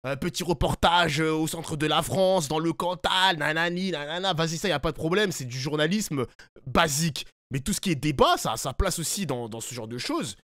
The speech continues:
Mais il faut du, il faut du pluralisme, tout simplement. Mais là, encore une fois, je suis désolé, mais ce mec-là, il est en train de se faire manger.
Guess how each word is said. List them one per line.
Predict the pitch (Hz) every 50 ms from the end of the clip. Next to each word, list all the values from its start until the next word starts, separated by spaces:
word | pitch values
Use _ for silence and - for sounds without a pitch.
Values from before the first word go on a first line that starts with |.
| _ _ -
Mais | 139 202 262
il | 247
faut | 202 - 294
du, | 202 190 190 208 214 214
il | 220
faut | - - 311 -
du | -
pluralisme, | - - 494 508 554 571 587 523 - - 214 165 120 - _ _ _ _ _ _ _
tout | - 226
simplement. | - 339 311 - 415 480 494 523 508 403 - - _ _ _ _ _ -
Mais | 185 233 254 285
là, | 349 349
encore | 339 - - 254 247
une | 262
fois, | 247 - 359 349 302 240
je | 170 139
suis | - 156
désolé, | 143 185 160 165 269 302 330 311
mais | 233 170 147
ce | - - 160
mec-là, | 165 175 170 - 294 311 262
il | 196 165 151
est |
en | 147 147
train | - - 254 277
de |
se | - - 208
faire | 165 254 233 240
manger. | 247 269 277 262 233 294 294 262 185 131